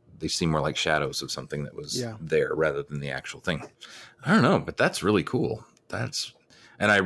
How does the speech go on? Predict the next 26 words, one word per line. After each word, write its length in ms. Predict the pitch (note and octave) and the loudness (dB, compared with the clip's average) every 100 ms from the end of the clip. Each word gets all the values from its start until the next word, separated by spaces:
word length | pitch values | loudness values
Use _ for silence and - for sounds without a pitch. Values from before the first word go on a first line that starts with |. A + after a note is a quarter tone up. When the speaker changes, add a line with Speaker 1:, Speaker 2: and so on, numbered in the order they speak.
| F#2 | 2
Speaker 1:
I 100 | G2+ | 2
love 340 | F#2+ F2+ G#2 G#2 | 4 6 6 6
how 80 | G2+ | 4
that 160 | F#2 | 4
comes, 340 | G2 G2 F#2 E2+ | 2 2 0 0
how 60 | F#2 | -2
you 100 | F2 | 2
brought 200 | F2+ F2+ | 2 4
that 160 | E2 | 2
back 180 | E2+ E2+ | 2 0
to 60 | D#2+ | -2
the 80 | C#2+ | -4
flower 380 | E2 E2 D2 | 0 0 0
too. 300 | C#2 E2 D2 - - | -4 -6 -8 -8 -2
<laughs> 120 | A3+ E3+ _ C#3 _ _ _ _ _ _ _ _ _ _ _ _ _ _ | 0 0 _ -20 _ _ _ _ _ _ _ _ _ _ _ _ _ _
Speaker 2:
So 320 | - F#3 F3+ | 10 12 12
Severian 680 | F3 E3 G#3 A#3+ G#3 D#3 A#2+ | 8 6 10 10 8 4 4
dips 300 | D#3+ E3+ - | 4 4 2
his 180 | D3 - | -2 -2
finger 540 | - C#3+ A#2 B1 - _ _ _ | 0 0 0 -6 -12 _ _ _
in 180 | C3+ A#2 | -6 -4
the 80 | A#2 | -4
water 520 | G#2+ G2+ F#2+ G#2 - _ - | -4 -6 -6 -12 -14 _ -8
that 160 | A#2 A2 | -4 -2
is 320 | A2+ G#2+ - | -4 -6 -8
nearly 600 | D3 B2+ C#3+ B2+ C3 - | -6 2 2 2 -2 -6